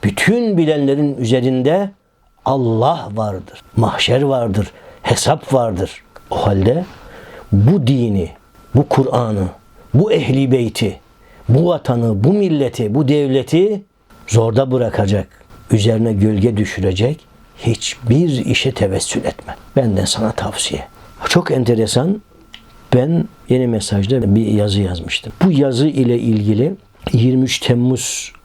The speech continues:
olması gerekiyor. Yirmi üç Temmuz, e, iki bin on altı.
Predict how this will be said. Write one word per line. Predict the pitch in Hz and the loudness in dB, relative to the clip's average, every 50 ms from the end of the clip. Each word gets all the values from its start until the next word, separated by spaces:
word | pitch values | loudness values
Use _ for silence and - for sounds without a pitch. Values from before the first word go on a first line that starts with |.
| - - | -4 0
olması | 104 104 104 98 98 98 - - 101 | 0 2 4 2 2 0 -2 -4 -2
gerekiyor. | 95 98 92 90 87 - - 95 90 80 - - - - - - - | 0 0 0 -2 -4 -4 -4 -4 -4 -4 -8 -12 -20 -20 -8 0 0
Yirmi | 110 101 101 101 101 98 | 2 2 2 0 0 0
üç | 95 - - | -2 -4 -2
Temmuz, | - - 98 101 101 101 101 98 - - - - - - | 0 0 2 2 2 0 0 -2 -6 -12 -16 -16 -4 0
e, | 101 98 98 95 95 98 | 0 2 2 0 0 -2
iki | - - - - 110 | -4 -4 -2 0 2
bin | 110 107 | 2 2
on | 110 104 101 | 2 2 2
altı. | 98 95 87 - - - 120 143 | 2 2 0 -4 -4 -4 -4 -4